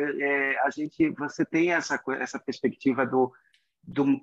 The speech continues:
todo dia um pouquinho mais, né? Todo dia se modificar um pouquinho mais. É, então, assim, eu acho que o grande artista, o grande artista que você vai ser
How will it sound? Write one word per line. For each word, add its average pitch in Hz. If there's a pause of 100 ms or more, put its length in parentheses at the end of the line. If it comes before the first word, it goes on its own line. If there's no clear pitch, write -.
(120)
todo 151
dia 147
um 143
pouquinho 139
mais, 123
né? 135
Todo 131
dia 135
se 135
modificar 127
um 120
pouquinho 127
mais. 120 (420)
É, 143
então, 175
assim, 156
eu 139
acho 151
que -
o 143
grande 170
artista, 139
o 113
grande 165
artista 127
que 123
você 127
vai 123
ser 131